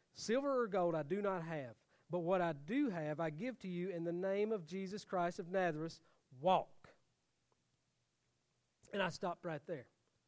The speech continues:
Because that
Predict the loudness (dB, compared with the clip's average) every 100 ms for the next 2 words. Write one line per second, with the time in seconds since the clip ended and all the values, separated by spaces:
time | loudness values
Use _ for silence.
0 | _ _ _ _ _ _ _ _ _ _
1 | _ _ _ _ _ _ _ -20 _ _
2 | _ _ _ _ _ _ -6 -2 2 0